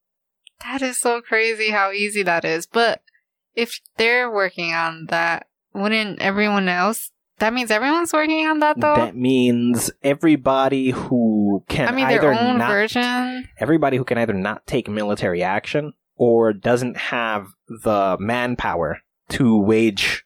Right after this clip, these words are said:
Speaker 2: legitimate war and expect a realistic victory
Speaker 1: Yeah.
Speaker 2: is planning a way around the nuke problem.
Speaker 1: Because we have nukes, but what about that secret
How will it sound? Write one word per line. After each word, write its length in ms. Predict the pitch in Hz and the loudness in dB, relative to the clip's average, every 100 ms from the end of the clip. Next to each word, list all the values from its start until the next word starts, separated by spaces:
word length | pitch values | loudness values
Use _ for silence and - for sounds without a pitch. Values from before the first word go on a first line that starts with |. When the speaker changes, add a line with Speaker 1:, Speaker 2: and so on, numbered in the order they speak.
| _ | _
Speaker 2:
legitimate 580 | 147 135 - 147 131 120 | 0 0 0 0 0 -2
war 420 | 113 113 120 120 110 | 0 2 4 4 2
and 200 | 117 110 | -2 -4
expect 500 | - - 139 117 139 | -6 -6 -4 -2 0
a 140 | 104 | 0
realistic 560 | 92 104 196 113 - - | 2 2 2 0 -2 -4
victory 560 | 123 - 170 180 185 _ _ - | -4 -2 0 0 -4 _ _ -6
Speaker 1:
Yeah. 180 | 175 156 | -2 0
Speaker 2:
is 220 | 123 - | 0 -2
planning 680 | - 143 143 139 127 117 131 | -6 -2 0 0 -2 -2 -2
a 80 | 123 | -2
way 380 | 107 120 117 110 | 0 2 2 0
around 440 | 110 107 107 104 95 | 0 0 0 -2 -2
the 80 | |
nuke 320 | 92 92 - - | -2 -4 -6 -6
problem. 420 | 87 - 67 - _ _ _ | -6 -6 -10 -10 _ _ _
Speaker 1:
Because 280 | 247 240 - | -6 -6 -6
we 160 | 233 254 | -6 -6
have 220 | 262 254 | -6 -2
nukes, 500 | 202 208 247 - - - | 0 0 -2 -4 -8 -4
but 160 | 190 | -4
what 140 | 196 214 | -2 -2
about 260 | 233 226 | 0 -2
that 240 | 220 196 - | 0 -2 -2
secret 560 | - 214 208 214 - | -2 -2 0 0 -2